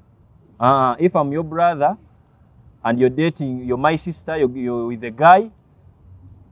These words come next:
ekindeesaawo awo, if it is Cafe Javas, nange mbeera awo ku bbiru yonno. Mbeera awo, nange muli-, nga mbalaba. The reason why mba mbalaba, muleme kusukka bye mulina kukola ki?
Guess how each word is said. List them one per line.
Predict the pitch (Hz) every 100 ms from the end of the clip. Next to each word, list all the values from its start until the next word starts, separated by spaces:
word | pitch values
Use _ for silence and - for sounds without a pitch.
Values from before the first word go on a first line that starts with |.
| - - - -
ekindeesaawo | 123 170 170 175 165 170 165 170
awo, | 151 151
if | 160
it | 131
is | 120
Cafe | - - 160
Javas, | 131 117 107 98 - _ _ - - _ - - - _ _ _ -
nange | 139 160 131
mbeera | 131 139 143
awo | 117
ku | 123
bbiru | 120 143 143
yonno. | 139 117 92 _ _ _ - _ - 330 330 - 196 - - - - - 131
Mbeera | 117 143 160 160 147
awo, | 131 165 - _ - - - _ - - -
nange | 120 151 139
muli-, | 123 135 143
nga | 151 160
mbalaba. | 160 - 226 214 - _ - - - - -
The | 170
reason | 220 180 185
why | 202 180
mba | 165 180 202
mbalaba, | 165 185 185 208 135
muleme | 135 170
kusukka | 196 - 160
bye | 156
mulina | 156 156 147
kukola | 151 110
ki? | 147